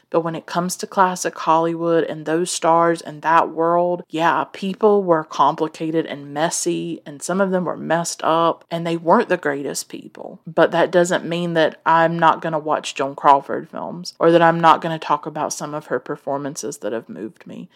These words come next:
That's what I'm trying to say, is that I wanna talk about all of it. I want to acknowledge the abusive side of her and who she was beyond just that one thing. She was hard on her children. She came from nothing and she felt like they should be able to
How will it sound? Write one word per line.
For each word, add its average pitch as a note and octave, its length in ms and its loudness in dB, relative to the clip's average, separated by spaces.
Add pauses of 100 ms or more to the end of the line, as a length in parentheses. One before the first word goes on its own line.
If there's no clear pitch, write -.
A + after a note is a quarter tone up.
That's E3+ 240 0
what C#3+ 120 2
I'm C3+ 100 -8
trying C#3+ 300 -4
to D3+ 80 -10
say, D3 260 0
is D3+ 80 -2
that D#3+ 140 4
I F3+ 60 6
wanna F#3+ 220 4
talk E3+ 280 -4
about D3+ 260 0
all A2+ 300 2
of A#2 160 -2
it. B2+ 180 -4
I - 140 -12
want E3 140 0
to D#3+ 100 2
acknowledge E3+ 840 2 (320)
the D#3 180 0
abusive D#3 760 0 (280)
side F#3+ 340 6
of G3 120 2
her G#3 420 0
and D#3+ 500 0 (240)
who G3 160 -2
she - 300 -4
was D#3 400 2
beyond D#3 580 0
just D3+ 320 -8
that D3 420 -2
one C#3 300 -6
thing. D#3 420 -12
She G#3+ 200 -2
was A#3+ 180 0
hard C4+ 320 6
on G#3 160 4
her D#3+ 160 -6
children. C#2+ 640 -10
She - 240 -4
came G#3+ 320 0
from E3+ 300 -10
nothing F3 440 -4
and G3 120 -8
she - 180 -10
felt F3 300 0
like F3 260 -4
they D3+ 140 -4
should F3 240 -6
be F#3+ 160 -8
able D3 340 -4
to F3 320 0